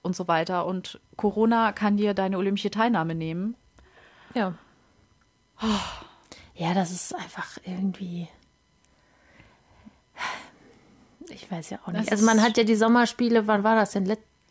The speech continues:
Speaker 2: nee, vor zwei Jahren. Oder war das letztes Jahr? Ach, man kommt schon gar nicht mehr hinterher.
Speaker 1: Es
Speaker 2: Wurden ja
Speaker 1: war
Speaker 2: auch verschoben.
Speaker 1: Genau, genau.
Speaker 2: Die haben dann
Speaker 1: Die
Speaker 2: letztes
Speaker 1: sollten
Speaker 2: Jahr
Speaker 1: zwanzig zwanzig
Speaker 2: stattgefunden.
Speaker 1: sein.
Speaker 2: Ja, genau.
Speaker 1: Genau.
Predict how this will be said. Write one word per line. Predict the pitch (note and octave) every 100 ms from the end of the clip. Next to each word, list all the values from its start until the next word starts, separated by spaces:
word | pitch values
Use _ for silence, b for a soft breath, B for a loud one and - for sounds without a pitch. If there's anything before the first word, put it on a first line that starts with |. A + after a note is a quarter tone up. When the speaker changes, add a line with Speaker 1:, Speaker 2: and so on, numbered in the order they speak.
| _
Speaker 2:
nee, | A#3+ A3
vor | G#3 G#3
zwei | - B3 C4
Jahren. | G3+ F3+ F3+ F3 F3+ -
Oder | E3+ D#3+
war | D3
das | -
letztes | A#3 - -
Jahr? | - -
Ach, |
man | G3+
kommt | - G3+
schon | G3+
gar | G3
nicht | F3
mehr | F#3
hinterher. | G3 F3 F#3 G3 B B B
Speaker 1:
Es |
Speaker 2:
Wurden | A#3 B3
ja | A3+
Speaker 1:
war | G#3
Speaker 2:
auch | A#3+
verschoben. | - B3+ - B3 B3 B3 C#4 D4+ D4+ _ b b b -
Speaker 1:
Genau, | G#3+ A#3+ G#3 F#3+ F#3
genau. | F#3+ G3 F#3 F#3
Speaker 2:
Die | A3+
haben | A3+
dann | A3+ A3+
Speaker 1:
Die | A#3
Speaker 2:
letztes | A#3 G#3+ G#3+
Speaker 1:
sollten |
Speaker 2:
Jahr | G3
Speaker 1:
zwanzig | F#3 G#3 G3+ -
zwanzig | G#3 G3+ G3 F#3+
Speaker 2:
stattgefunden. | - F3
Speaker 1:
sein. |
Speaker 2:
Ja, | G3+ F#3 F#3 - -
genau. | A3 G#3 G3 F#3+ F3+ B B B
Speaker 1:
Genau. | F#3+ F#3 F3+